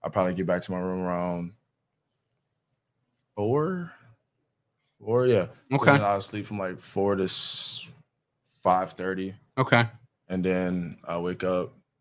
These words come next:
Speaker 1: take a shower, brush my teeth, pray, and then I go to the gym.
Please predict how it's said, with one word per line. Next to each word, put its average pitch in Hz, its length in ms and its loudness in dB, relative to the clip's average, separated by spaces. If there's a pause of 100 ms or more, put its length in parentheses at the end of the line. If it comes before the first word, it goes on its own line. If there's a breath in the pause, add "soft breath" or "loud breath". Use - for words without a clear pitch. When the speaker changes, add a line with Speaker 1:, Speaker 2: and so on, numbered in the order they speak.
(120)
Speaker 1:
take 92 180 -4
a 90 60 -4
shower, 85 520 -2 (460)
brush 90 180 -8
my 85 120 -4
teeth, 82 400 -6 (520)
pray, 85 400 -2 (1120)
and 85 160 -6
then 80 360 -4 (220)
I 78 120 -8
go 85 420 -4 (360)
to - 60 -20
the 82 80 -14
gym. 170 200 -6